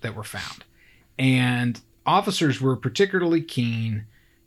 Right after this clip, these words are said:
to, uh, about this one particular girl who was in some of these photos. Lots of the pictures were of her. Some of them she was nude, uh, various states of dress.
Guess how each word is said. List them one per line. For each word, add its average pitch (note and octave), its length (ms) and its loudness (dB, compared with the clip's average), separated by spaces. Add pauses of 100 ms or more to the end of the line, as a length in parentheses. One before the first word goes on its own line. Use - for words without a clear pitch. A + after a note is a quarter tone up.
(160)
to, A#2 440 -2
uh, G#2 440 -6
about A2+ 400 -4
this B2 180 -4
one D3+ 200 4
particular C#3 520 -2
girl G2+ 440 -6 (220)
who C3 140 0
was A#2+ 220 0
in A2 460 -2 (360)
some - 440 -2
of A2 80 -6
these A2 160 -6
photos. A2 420 -2
Lots C3 280 0
of D3+ 80 -2
the C#3 80 -2
pictures C3+ 360 0
were A#2+ 160 -6
of G#2 100 -10
her. F3 380 2 (240)
Some F3+ 300 4
of D#3+ 100 0
them D#3+ 160 2
she D3+ 160 0
was B2 240 0
nude, D3 520 4 (300)
uh, A2 300 -4
various C#3 500 0
states - 420 -4
of A2 80 -6
dress. A2 440 -8